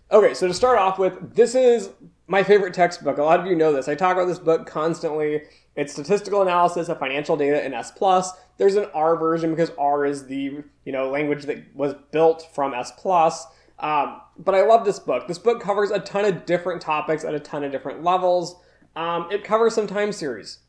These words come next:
just a little bit. So time series is gonna be the jawbreaker we're building here. So realistically, you need basic stats to even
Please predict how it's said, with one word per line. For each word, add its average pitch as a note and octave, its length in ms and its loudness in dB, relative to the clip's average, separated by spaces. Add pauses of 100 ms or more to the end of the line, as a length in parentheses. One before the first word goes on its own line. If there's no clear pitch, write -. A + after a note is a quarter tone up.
(140)
just G#3+ 180 -2
a A3+ 60 2
little G3+ 240 2
bit. B2 220 -6
So E3+ 180 2
time G#3 260 -4
series G#3+ 220 0
is F#3+ 60 -8
gonna F#3+ 160 0
be F#3 120 -4
the D#3+ 140 -2
jawbreaker E3+ 480 0
we're C3 140 -4
building B2 320 -6
here. A2+ 240 -14 (500)
So A3 140 2
realistically, A#3+ 520 6
you A3 260 -4
need A3+ 300 -4
basic F#3 340 -2
stats D3+ 540 -6
to F#3 80 -6
even C#3+ 360 -2